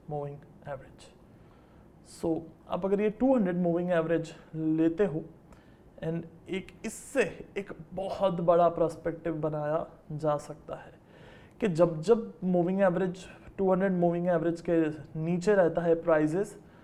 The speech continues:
वो time पे एक perspective है that market could be in a lower side। And अगर moving average ऊपर है, moving average ऊपर नहीं, price अगर moving average के ऊपर है,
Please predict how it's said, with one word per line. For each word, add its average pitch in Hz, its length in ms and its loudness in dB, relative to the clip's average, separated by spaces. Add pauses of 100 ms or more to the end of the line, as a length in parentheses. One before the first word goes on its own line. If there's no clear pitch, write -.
(300)
वो 165 220 4
time 165 340 2
पे 165 300 -4 (300)
एक 185 180 -10
perspective 202 640 -2
है 165 300 -2
that 170 260 -2
market 160 440 -2 (140)
could 160 280 0
be 185 100 -6 (180)
in 160 120 -2
a 165 60 2 (120)
lower 160 220 4 (120)
side। 165 220 0 (380)
And 170 120 -2
अगर 175 280 0
moving 170 440 0
average 180 360 0 (100)
ऊपर 190 340 0
है, 185 120 -2 (600)
moving 165 400 0
average 175 220 4
ऊपर 175 200 4
नहीं, 156 120 -2
price 208 400 2
अगर 196 160 2
moving 175 300 0
average 165 280 -2
के 175 60 -2
ऊपर 165 300 0
है, 165 180 -4